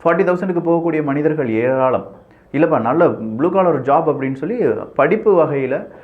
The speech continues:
நல்லா படித்தவர்கள் வெளியில போறது, சேலரி வாங்குறதெல்லாம் வேற. அவங்கள பார்த்துட்டு சாதாரணமா இருக்கக்கூடிய மனிதர்கள், "நான் அங்க போய் கூலி வேலை வேணாலும் செஞ்சுக்கிறேன்,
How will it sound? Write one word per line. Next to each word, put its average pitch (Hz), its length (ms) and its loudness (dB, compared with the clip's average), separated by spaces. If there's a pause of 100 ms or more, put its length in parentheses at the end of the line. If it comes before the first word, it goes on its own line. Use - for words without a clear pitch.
(140)
நல்லா 196 280 2
படித்தவர்கள் 170 760 0
வெளியில 151 200 2
போறது, 147 480 0
சேலரி 151 360 0
வாங்குறதெல்லாம் 135 460 -2
வேற. 120 320 0 (320)
அவங்கள 165 440 2
பார்த்துட்டு 160 680 -2
சாதாரணமா 220 600 2
இருக்கக்கூடிய 175 400 -2
மனிதர்கள், 165 380 -4
"நான் 160 140 -4
அங்க 147 140 0
போய் 170 240 0
கூலி 185 200 0
வேலை 170 200 2
வேணாலும் 160 340 -2
செஞ்சுக்கிறேன், 139 480 -4